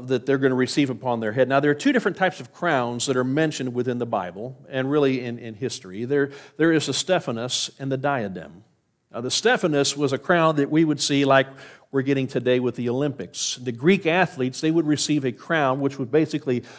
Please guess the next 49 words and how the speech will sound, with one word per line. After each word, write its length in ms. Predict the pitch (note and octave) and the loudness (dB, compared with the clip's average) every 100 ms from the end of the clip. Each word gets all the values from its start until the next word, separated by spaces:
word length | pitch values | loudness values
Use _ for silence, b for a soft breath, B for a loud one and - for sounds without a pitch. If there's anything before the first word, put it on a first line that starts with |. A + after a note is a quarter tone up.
| B | B
a, 120 | - C#3 | -4 2
a 60 | D3 | 2
laurel 600 | C3 B2+ E3+ F#3+ F3 C3+ | 4 6 6 6 6 2
wreath 500 | A#2+ C#3 C#3 D3 C#3 | 2 4 4 2 0
or 140 | A#2+ | -2
a 40 | G#2 | -2
flowered 560 | - D#3 E3+ E3+ C#3 | 0 2 4 4 2
wreath 300 | A#2+ C#3+ C#3+ | 2 0 0
that 100 | C#3+ | -2
they 120 | C3+ | -2
would 120 | C3+ B2+ | -2 0
be 60 | |
able 160 | C#3 B2+ | -2 -2
to 60 | |
put 120 | - F3+ | -2 -4
upon 320 | F3 D3 C#3 | -4 -4 -4
their 120 | D3+ | -4
head, 560 | C#3 D#3 G#2 G#2 C3+ B B B | -2 0 0 -2 -8 B B B
and 220 | - D3+ | 0 4
they 100 | D3+ | 6
would 160 | D3+ C#3+ | 6 4
wear 260 | B2+ F3 F#3 | 4 6 6
that 260 | C3+ B2+ C3 | 6 6 4
as, 260 | D#3 C#3 | 0 -2
as 300 | C#3+ D3 C#3 | -2 -2 0
a 80 | C#3 | 0
victory. 880 | B2+ C#3+ G3+ - G#2+ F2 E2+ G#2+ B2 b b | 2 2 0 -2 -8 -8 -12 -14 -16 b b
Sometimes 500 | - E3 E3 D#3+ D#3+ | -4 -2 2 2 2
they 60 | C#3+ | 0
would 200 | C#3+ C#3 | 0 0
put 160 | F3 E3 | -2 -2
that 100 | C#3+ | -2
upon 300 | C#3 D3 C3+ | -2 -4 -2
a 60 | |
general 480 | B2 A2+ C#3+ C#3+ B2+ | -4 -2 -2 0 0
as 160 | A#2+ - | 0 -2
he's 160 | C3+ | -4
returning 420 | A#2+ B2 D#3 D3 C3+ | -4 -8 -6 -4 -6
from 240 | - A#2 A#2 | -8 -8 -2
war. 320 | C#3 D3+ C#3+ | 2 2 2
And, 180 | B2+ B2+ | -2 -4
but 160 | D3 | -4
the 60 | C#3+ | -6
problem 500 | - C4+ C#4+ A3 D#3+ | -10 -6 -6 -4 0
with 220 | D#3 D3 | 0 0
that 180 | D3 A#2 | 0 -2
Stephanos 560 | - G#3 G#3+ D#3+ C3+ | -4 -6 -8 -10 -12
crown 400 | - - G#3 F#3 | -12 -10 -8 -8
is 400 | B2 G#2+ A2 B2+ | -6 -6 -8 -12